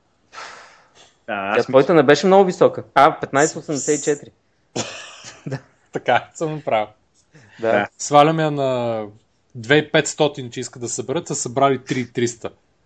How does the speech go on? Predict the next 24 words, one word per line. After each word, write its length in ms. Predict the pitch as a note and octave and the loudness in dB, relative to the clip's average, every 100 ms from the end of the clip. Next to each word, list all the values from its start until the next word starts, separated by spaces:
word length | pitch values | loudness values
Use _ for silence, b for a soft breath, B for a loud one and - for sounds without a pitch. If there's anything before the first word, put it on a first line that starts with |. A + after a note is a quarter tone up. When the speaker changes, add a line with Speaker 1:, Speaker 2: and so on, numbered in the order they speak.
| _ | _
Speaker 2:
Не, 80 | G2 | -4
аз 180 | F2+ F#2 | -2 -2
ще 80 | - | -2
слеза 220 | G#2+ G2 | -4 -4
на 100 | F2 | -8
десет. 440 | D#2+ F#2 - _ _ _ _ _ _ _ _ _ _ _ F2+ | -8 -10 -12 _ _ _ _ _ _ _ _ _ _ _ _
Speaker 1:
Е, 40 | A2 | -20
Speaker 2:
Десет 420 | A2 A2 A2 - | -10 -4 -4 -6
са 220 | - A2+ | -18 -16
искали, 500 | G#2+ - C3 C3 C3 | -16 -8 -4 -2 -4
събрали 240 | - A2 | -6 -4
Speaker 3:
Прекалено 240 | A#2+ A2 B2 | 0 0 0
Speaker 2:
са. 100 | A#2+ | -4
Speaker 3:
wild. 380 | G#2+ G#2 G2 F#2+ _ _ _ _ _ _ _ _ | 0 0 -2 -12 _ _ _ _ _ _ _ _
Speaker 2:
Съб-, 260 | - G#2+ - | -16 -16 -14
съб-, 220 | - - | -18 -18
съб-, 360 | - G#2+ G#2 - | -14 -14 -14 -20
събра-, 400 | G#2 A2 C3 A2+ | -12 -4 -2 0
десет 380 | C#3+ D#3+ A2+ | 0 0 -4
са 120 | - D3 | -8 -8
искали, 300 | - D#3+ D3+ | -4 -6 -6
събрали 420 | B2+ A#2+ A#2 F#2 | -2 2 2 0
са 500 | - C3 C3 B2 A2+ | -6 -4 -4 -4 -6
петнайсет. 560 | - - D2+ - - | -10 -10 -12 -12 -20